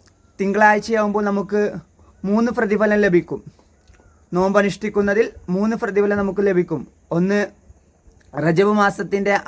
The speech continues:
ആദ്യത്തെ നോമ്പ്, രണ്ടാമത്തേത് എന്ന് പറയുന്നത് തിങ്കളാഴ്ച രാവിൻ്റെ നോമ്പ്, മൂന്നാമത്തേത് നമുക്ക് റമദാൻ മാസത്തിൽ നഷ്ടമായിട്ടുണ്ടെങ്കിൽ ആ നോമ്പിൻ്റെ നിയ്യത്ത് കൂടി ആഡ് ചെയ്ത് കഴിഞ്ഞാൽ അൽഹംദുലില്ലാ, നമുക്ക് എത്ര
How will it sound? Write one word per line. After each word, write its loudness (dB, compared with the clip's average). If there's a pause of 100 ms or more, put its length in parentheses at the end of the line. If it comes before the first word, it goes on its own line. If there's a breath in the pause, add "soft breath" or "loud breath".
ആദ്യത്തെ 0
നോമ്പ്, 2 (760 soft breath)
രണ്ടാമത്തേത് 0
എന്ന് -2
പറയുന്നത് -2
തിങ്കളാഴ്ച 0 (100)
രാവിൻ്റെ 0
നോമ്പ്, -2 (760 soft breath)
മൂന്നാമത്തേത് 0 (100)
നമുക്ക് -2
റമദാൻ 2
മാസത്തിൽ -4 (180)
നഷ്ടമായിട്ടുണ്ടെങ്കിൽ 0 (440 soft breath)
ആ 0 (120)
നോമ്പിൻ്റെ 0
നിയ്യത്ത് 0 (100)
കൂടി 0 (260)
ആഡ് 2 (100)
ചെയ്ത് 0
കഴിഞ്ഞാൽ 2 (880)
അൽഹംദുലില്ലാ, 0 (240)
നമുക്ക് -4
എത്ര -6